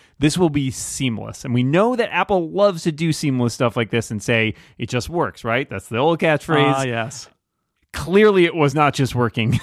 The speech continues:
Speaker 1: <laughs> I
Speaker 2: Yeah.
Speaker 1: think.
Speaker 2: One of the things that I mentioned in my Macworld piece is that they chose to, to set the bar very high for themselves, right?
Speaker 1: Yes.
Speaker 2: They didn't, they d-, they could have, I mean, I don't know if it would have shipped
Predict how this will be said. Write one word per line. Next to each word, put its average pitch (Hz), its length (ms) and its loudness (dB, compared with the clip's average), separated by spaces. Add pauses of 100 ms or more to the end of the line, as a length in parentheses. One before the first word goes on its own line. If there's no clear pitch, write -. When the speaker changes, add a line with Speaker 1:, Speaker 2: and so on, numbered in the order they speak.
(100)
Speaker 1:
<laughs> - 180 -14
I 165 160 4
Speaker 2:
Yeah. 285 180 4
Speaker 1:
think. - 260 -8 (360)
Speaker 2:
One 247 160 2
of 240 80 -2
the 220 80 0
things 226 240 -2
that 220 60 0
I 196 80 2
mentioned 190 280 -2
in 180 60 -2
my 170 120 0
Macworld 175 320 -4
piece 151 220 -4
is 135 140 -4
that 160 160 -6
they 175 100 -2
chose 240 400 -2
to, 156 180 -4 (280)
to 165 180 -10
set - 240 -2
the 143 80 -6
bar 156 220 2
very 131 240 -4
high 127 180 -2
for 123 140 -12
themselves, 110 480 -12
right? 120 120 -6
Speaker 1:
Yes. - 160 0
Speaker 2:
They 233 80 0
didn't, 233 180 -2 (180)
they 190 140 4
d-, 165 220 -12
they 220 140 0
could 226 320 -2
have, 165 480 -4
I 170 60 -4
mean, 165 160 -4
I 202 80 2
don't 190 100 4
know 175 140 4
if 143 80 -4
it 147 60 -6
would 143 120 -2
have 131 120 -4
shipped - 360 -8